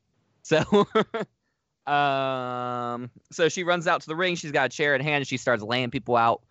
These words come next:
left and right. Um, she puts her, she rolls Bayley and what's her face, Shayna back into the ring.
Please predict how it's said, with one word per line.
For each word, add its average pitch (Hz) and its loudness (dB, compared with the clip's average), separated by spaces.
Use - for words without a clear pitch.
left 120 -2
and 120 -6
right. 139 2
Um, 110 0
she 131 -10
puts 135 -2
her, 123 0
she 139 -4
rolls 139 4
Bayley 139 2
and 117 -2
what's 131 0
her 127 -6
face, 127 -2
Shayna 127 0
back 123 0
into 120 -4
the 110 -8
ring. 143 -2